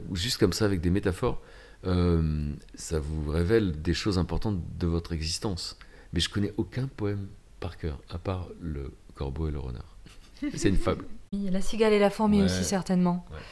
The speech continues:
Speaker 2: Tu viens de parler de la peur, et du coup, ça renvoie au tout début, euh, du podcast, où justement tu disais que oser,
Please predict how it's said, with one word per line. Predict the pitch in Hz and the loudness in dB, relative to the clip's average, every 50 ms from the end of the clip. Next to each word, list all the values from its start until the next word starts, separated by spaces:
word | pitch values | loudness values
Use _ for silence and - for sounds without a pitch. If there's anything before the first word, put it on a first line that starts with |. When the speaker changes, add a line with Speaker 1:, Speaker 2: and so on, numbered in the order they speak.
| - | -6
Speaker 2:
Tu | - - | 0 6
viens | 196 202 202 | 8 10 10
de | 196 | 12
parler | 185 190 185 185 185 | 12 10 10 10 10
de | 180 | 10
la | 180 175 170 | 10 8 12
peur, | - 220 240 269 277 262 - | 12 12 12 12 10 6 6
et | - 170 170 165 - 170 | 8 8 8 8 6 2
du | 156 175 180 | 2 2 0
coup, | - - 262 294 330 339 - - - - - | 4 6 8 8 8 6 2 -18 -20 -14 -12
ça | - - - 196 180 175 | -10 0 4 6 6 6
renvoie | 165 165 180 190 190 185 185 190 202 208 208 208 202 202 175 - | 6 6 6 6 6 6 4 6 6 6 6 6 4 2 2 2
au | - 165 | 0 -2
tout | 160 - - 226 | -2 -2 -6 -2
début, | 202 196 190 175 170 180 190 196 196 - - - - - - - - - - | 0 2 2 2 2 -2 -2 -4 -6 -10 -16 -20 -20 -18 -18 -20 -14 -6 -2
euh, | 156 160 160 | 0 0 2
du | 165 180 | 0 2
podcast, | 175 196 175 170 - - 196 214 233 - - - | 4 4 4 4 4 4 4 4 4 0 -4 -4
où | |
justement | 185 170 190 180 - 185 175 185 208 220 | -4 -4 -4 -4 0 2 2 2 2 0
tu | - - 185 | -2 -4 -4
disais | 165 170 165 156 175 208 214 | -4 -4 -4 -2 -2 -2 -2
que | - - - 190 180 - | -4 0 2 2 2 4
oser, | - - 202 196 185 170 180 190 208 233 254 | 4 4 4 4 4 2 0 0 0 -2 -4